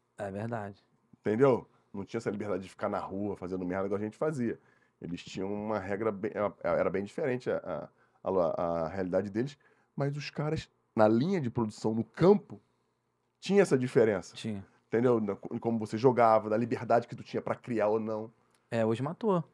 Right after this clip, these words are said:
Speaker 2: Entende? Hoje a parada é muito tática.
Speaker 1: E aí, por que que eu
Speaker 2: Tudo
Speaker 1: acho,
Speaker 2: bem.
Speaker 1: por que que eu acho que,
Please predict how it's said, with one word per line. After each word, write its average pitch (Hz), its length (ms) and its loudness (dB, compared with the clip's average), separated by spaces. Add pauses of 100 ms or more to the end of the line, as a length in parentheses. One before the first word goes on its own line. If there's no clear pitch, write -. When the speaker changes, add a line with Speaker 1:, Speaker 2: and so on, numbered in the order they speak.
(180)
Speaker 2:
Entende? 127 380 4
Hoje 113 140 0
a 127 40 4
parada 139 280 2
é - 40 6
muito 165 200 -8
tática. - 440 2
Speaker 1:
E 156 80 2
aí, 175 80 4
por - 160 -6
que 226 80 0
que 220 100 -2
eu 180 40 2
Speaker 2:
Tudo 180 80 4
Speaker 1:
acho, 226 260 0
Speaker 2:
bem. 104 140 -6 (360)
Speaker 1:
por - 80 -18
que 185 80 -6
que - 80 -6
eu 170 40 6
acho 170 220 2
que, 151 380 -2